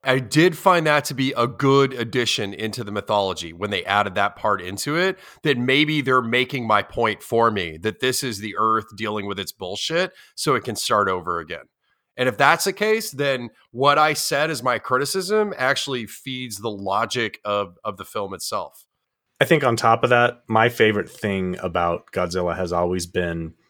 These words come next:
Speaker 2: is he the good guy? Is he the bad guy? Hmm, you don't really fucking know. And that gray area that they leave you in is usually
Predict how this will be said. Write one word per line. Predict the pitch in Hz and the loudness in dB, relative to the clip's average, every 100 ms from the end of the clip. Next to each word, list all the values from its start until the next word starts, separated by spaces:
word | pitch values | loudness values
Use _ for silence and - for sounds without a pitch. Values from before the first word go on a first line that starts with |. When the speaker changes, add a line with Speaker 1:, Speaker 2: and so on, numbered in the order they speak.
| _ _ _ - | _ _ _ -4
Speaker 2:
is | 98 | -2
he | 101 | -2
the | 95 | -2
good | 85 110 | 0 2
guy? | 175 190 214 233 _ _ _ - | 4 4 2 -2 _ _ _ -4
Is | 98 | -2
he | 120 | 0
the | 107 | 0
bad | 95 98 120 | 4 4 6
guy? | 160 180 214 214 - _ _ - | 4 4 4 0 -8 _ _ -2
Hmm, | 233 254 233 - | 2 2 -2 -4
you | 151 220 | 2 4
don't | 226 | 6
really | 165 175 | 6 6
fucking | - 165 175 | 4 2 4
know. | 165 185 107 - | 4 6 6 4
And | 117 117 | 2 4
that | 120 113 - | 6 4 0
gray | 107 110 110 127 | 2 4 6 6
area | 147 170 175 | 4 4 4
that | 160 160 | 4 4
they | 143 | 4
leave | 139 156 | 4 2
you | 170 170 | 4 6
in | 170 185 196 - - _ _ | 6 4 2 -4 -20 _ _
is | 123 117 107 | 4 4 4
usually | 120 165 175 147 123 110 98 | 4 4 6 6 6 4 2